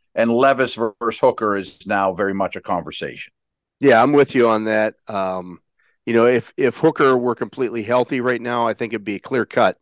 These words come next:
Speaker 2: that he's better than Levis.
Speaker 1: Yes. However, had a really good conversation today about Levis and Hooker to a lesser degree. Uh, um, Peacock and Williamson today, and we were talking about teams like Minnesota,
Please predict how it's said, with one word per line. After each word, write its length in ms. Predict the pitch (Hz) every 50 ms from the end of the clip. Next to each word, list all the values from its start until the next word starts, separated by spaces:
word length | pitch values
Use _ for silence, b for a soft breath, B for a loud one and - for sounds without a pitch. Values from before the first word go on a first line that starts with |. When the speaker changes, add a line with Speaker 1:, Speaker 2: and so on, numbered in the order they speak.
| _ _ _ _ _ _ _ _ _ _ _ _ _ _ _ _ _
Speaker 2:
that 120 | 98 92
he's 160 | 117 120 104
better 300 | - - 117 110 104 101
than 200 | 90 95 95 92
Levis. 400 | 92 87 87 - - - - - - _ _ _ _ _ _ _ _ _ _ _ _ _ _
Speaker 1:
Yes. 580 | 98 104 110 110 101 - 123 - - - - _ _ _ _ _ _ _ _ _ _ _ _ _ _ _ _ _ _ _ _
However, 480 | 185 214 262 285 240 147 127 117 113 -
had 100 | - 180
a 60 | 190 175
really 300 | 185 247 302 320 294 233
good 240 | 233 214 - 208
conversation 800 | 175 208 208 190 185 170 165 - 180 170 160 156 156 - 143 127
today 240 | - 139 127 127 123
about 340 | 120 110 117 120 117 113 -
Levis 560 | 104 110 117 127 131 120 120 123 117 - -
and 160 | - 196 196
Hooker 300 | 185 240 226 233 202 185
to 80 | 165 165
a 80 | 147 135
lesser 360 | 131 139 139 139 - 151 139
degree. 520 | 131 131 120 139 135 139 143 139 135 131 _ _ _ _ _ _ _ _ _
Uh, 140 | - 123 113 -
um, 300 | 135 131 123 120 101 - _ 92 - _
Peacock 320 | - 180 139 170 147 139
and 120 | 135 131 127
Williamson 420 | 131 139 139 135 135 - 147 131
today, 380 | 131 143 127 131 127 127 117 - -
and 320 | 127 127 127 127 127 131
we 80 | 165 170
were 60 | 160
talking 260 | - 240 233 214 202
about 240 | 196 185 175 156 -
teams 300 | - 175 165 160 151 135
like 240 | 139 123 120 - 120
Minnesota, 840 | 123 127 120 117 - - - - 123 110 107 101 90 85 76 73